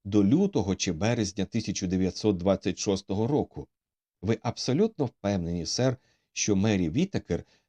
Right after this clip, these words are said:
тоді б успадкувала?» Містер Мерблз відкрив рота, щоб заговорити, і знов закрив.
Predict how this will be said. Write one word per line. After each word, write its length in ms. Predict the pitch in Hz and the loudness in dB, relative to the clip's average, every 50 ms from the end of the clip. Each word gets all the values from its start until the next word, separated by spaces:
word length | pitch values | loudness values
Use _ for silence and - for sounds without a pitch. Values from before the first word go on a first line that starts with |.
| _ _ _ _ _ _ | _ _ _ _ _ _
тоді 360 | - 202 196 180 185 135 95 | 0 2 2 4 4 4 4
б 100 | - - - | 2 2 -2
успадкувала?» 880 | 113 107 - - 113 104 - - 120 110 95 80 73 71 69 69 - - _ _ _ _ _ _ _ _ _ _ _ _ _ - | -4 -4 0 0 0 0 0 -2 -2 0 0 0 -2 -4 -8 -12 -16 -18 _ _ _ _ _ _ _ _ _ _ _ _ _ 0
Містер 600 | 95 98 113 135 139 131 - - - 104 95 92 | 2 2 4 4 2 0 0 0 0 0 2 2
Мерблз 640 | 87 92 120 170 190 185 147 - 95 85 - - - _ _ _ _ _ _ _ | 0 0 2 2 0 0 -2 -2 -4 -4 -4 -6 -10 _ _ _ _ _ _ _
відкрив 600 | 87 90 107 107 - _ - 110 110 107 101 85 90 | 0 2 2 2 0 _ 0 2 2 4 2 2 2
рота, 500 | 98 156 208 220 214 - 87 78 73 - _ _ _ _ | 2 4 4 2 2 0 -4 -4 -4 -8 _ _ _ _
щоб 280 | - - - 120 107 85 | -10 -2 -2 0 0 0
заговорити, 800 | 87 90 85 95 95 98 131 - 113 92 78 - _ - - _ _ _ _ _ _ _ _ _ _ _ _ _ _ _ - | -2 -2 -2 -2 -2 -2 0 0 -2 -2 -4 -6 _ -20 -20 _ _ _ _ _ _ _ _ _ _ _ _ _ _ _ -2
і 120 | 90 90 | -2 0
знов 320 | 92 104 113 107 95 95 92 | 0 2 2 2 2 2 0
закрив. 520 | 95 143 156 - - 151 104 78 - | -2 -4 -4 -4 -4 -4 -4 -4 -6